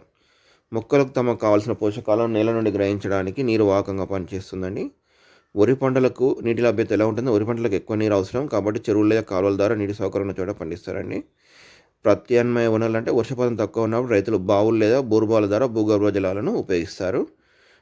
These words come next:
నీటి పొదుపు. నీటి ఎద్దడి ఉన్న ప్రాంతాల్లో బిందు సేద్యం లేదా సు-, తుంపర సేద్యం వంటి ఆధునిక పద్ధతిలో ఎంతో మేలు చేస్తాయి. ఎరువులు వేయడం. నే-, నేల కోల్పోయిన పోషకాలు తిరిగి అందించడానికి ఎరువులు అవసరం. వీటిని ప్రధానంగా రెండు రకాలు వర్గీకరించారండి.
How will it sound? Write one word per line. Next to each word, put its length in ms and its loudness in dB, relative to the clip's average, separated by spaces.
నీటి 200 2
పొదుపు. 420 0
నీటి 280 0
ఎద్దడి 260 4
ఉన్న 160 2
ప్రాంతాల్లో 480 0
బిందు 260 0
సేద్యం 380 0
లేదా 140 2
సు-, 240 -6
తుంపర 280 -2
సేద్యం 320 -2
వంటి 160 -4
ఆధునిక 280 2
పద్ధతిలో 560 -2
ఎంతో 280 -2
మేలు 300 2
చేస్తాయి. 340 -10
ఎరువులు 280 4
వేయడం. 340 2
నే-, 180 -4
నేల 480 2
కోల్పోయిన 320 0
పోషకాలు 500 0
తిరిగి 240 2
అందించడానికి 480 -2
ఎరువులు 220 4
అవసరం. 240 -2
వీటిని 160 -4
ప్రధానంగా 420 0
రెండు 180 -2
రకాలు 320 0
వర్గీకరించారండి. 880 -4